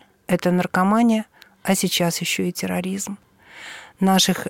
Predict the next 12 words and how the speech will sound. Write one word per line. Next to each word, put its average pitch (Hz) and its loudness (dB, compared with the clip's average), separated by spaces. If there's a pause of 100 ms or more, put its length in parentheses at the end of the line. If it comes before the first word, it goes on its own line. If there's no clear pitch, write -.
наших 185 4
ребят, 208 4
если, 180 4
э, 180 4
если 202 6
уже, 190 6
э, 190 2
нормальные-то 202 6
головы, 175 6 (500)
э, 170 6
можно 185 6
перестроить 190 4